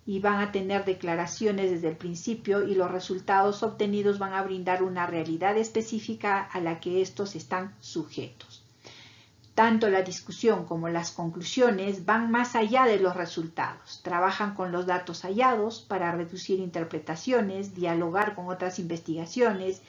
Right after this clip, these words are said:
y avanzar en el conocimiento del problema. Por ello, su escritura está fuertemente ligada a los resultados encontrados,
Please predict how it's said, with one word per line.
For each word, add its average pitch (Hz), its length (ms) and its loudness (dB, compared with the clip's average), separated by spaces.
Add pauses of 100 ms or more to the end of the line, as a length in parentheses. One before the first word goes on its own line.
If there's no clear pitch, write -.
(320)
y 240 140 6
avanzar 226 480 4
en 247 100 0
el 220 120 -2
conocimiento 202 720 -2
del 170 160 0
problema. 156 460 -8 (640)
Por 202 160 2
ello, 214 440 4 (120)
su - 160 -4
escritura 202 640 0
está 202 280 -2
fuertemente 202 720 -2
ligada 185 500 0
a 185 40 0
los 175 140 -2
resultados 185 720 0
encontrados, 175 840 -4